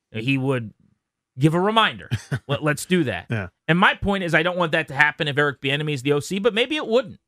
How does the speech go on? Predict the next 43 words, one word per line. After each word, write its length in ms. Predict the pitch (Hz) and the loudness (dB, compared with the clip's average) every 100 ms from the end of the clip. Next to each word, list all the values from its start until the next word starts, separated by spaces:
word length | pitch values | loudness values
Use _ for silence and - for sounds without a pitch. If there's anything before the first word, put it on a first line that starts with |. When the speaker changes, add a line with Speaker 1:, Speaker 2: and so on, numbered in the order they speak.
| _ | _
Speaker 1:
just 180 | 208 - | -2 0
because 600 | 202 - 190 175 135 - _ - | -2 2 2 0 -6 -16 _ -6
Speaker 2:
The 80 | 135 | 4
cachet. 520 | 175 135 160 127 110 _ 120 151 | 6 6 4 2 0 _ -14 0
Speaker 1:
this 260 | 196 220 | 0 2
is 120 | 220 | -2
a 40 | 208 | 2
guy 240 | 208 202 | 2 2
that 180 | 175 160 | 0 -2
comes 260 | - 170 147 | 0 0 2
over 280 | 185 170 143 | 2 0 -2
here 220 | 135 131 | 0 0
with 220 | 131 123 | -2 -4
a 40 | |
resume, 560 | 110 123 139 - 92 87 | 0 0 0 -2 -12 -16
man. 280 | 92 98 101 | -14 -12 -10
You, 80 | 107 | -10
you 180 | 117 113 | -10 0
kinda 280 | 175 190 | 2 2
let 260 | 131 156 160 | 2 2 2
him 460 | 120 147 131 117 - _ _ _ _ 110 | 0 -2 -2 -6 -10 _ _ _ _ -2
do 140 | 165 160 | 2 4
what 140 | 139 | 2
he 60 | 123 | -2
wants 280 | 120 110 - | -4 -6 -10
to 100 | 101 | -10
do. 160 | 98 135 | -4 2
Speaker 2:
Yeah, 180 | 139 | 2
th-, 200 | 117 - | 2 0
there's, 400 | 170 185 151 - | 2 2 0 -4
you 80 | - | -4
know, 120 | 220 | -6
y-, 420 | - - _ 202 214 | -6 -12 _ _ -12
you 100 | 233 | -6
could 180 | 208 165 _ - | -4 -4 _ -6
have 160 | 160 147 | -4 2
guys 220 | 180 165 | 4 4
in 60 | 147 | 2
the 60 | |
same 280 | 120 180 151 | 2 2 2
job 520 | 110 139 175 117 107 | 2 4 4 2 0
that 160 | 113 123 | -2 -2
have 300 | 120 127 107 | 0 0 -2